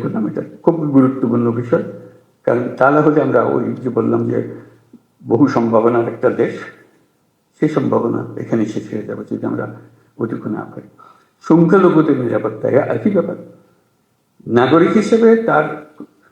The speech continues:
আমাদের কনস্টিটিউশন অনুসারে যত অধিকার দেওয়া আছে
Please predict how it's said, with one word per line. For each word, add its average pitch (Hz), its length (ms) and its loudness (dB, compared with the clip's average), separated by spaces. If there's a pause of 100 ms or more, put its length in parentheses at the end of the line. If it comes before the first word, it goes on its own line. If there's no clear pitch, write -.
(1400)
আমাদের 143 320 2 (320)
কনস্টিটিউশন 156 640 0
অনুসারে 147 440 4 (680)
যত 139 180 4
অধিকার 160 420 4
দেওয়া - 220 0
আছে - 180 -8